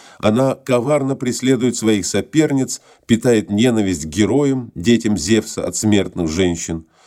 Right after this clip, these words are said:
Гере посвящены гранат, символ брака и любви, кукушка, ворона и павлин.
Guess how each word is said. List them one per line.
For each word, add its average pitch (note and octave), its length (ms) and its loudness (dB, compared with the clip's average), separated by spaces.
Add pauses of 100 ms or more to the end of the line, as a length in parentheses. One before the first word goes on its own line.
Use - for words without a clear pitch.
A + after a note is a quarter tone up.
(500)
Гере A2 580 2 (180)
посвящены B2+ 840 2 (160)
гранат, G#2 760 -2 (480)
символ A2 420 2
брака G2 380 -2
и G2+ 160 -6
любви, F2 520 -4 (180)
кукушка, C3+ 760 -2 (140)
ворона E2+ 680 -2 (580)
и C3+ 80 6
павлин. F2 580 -4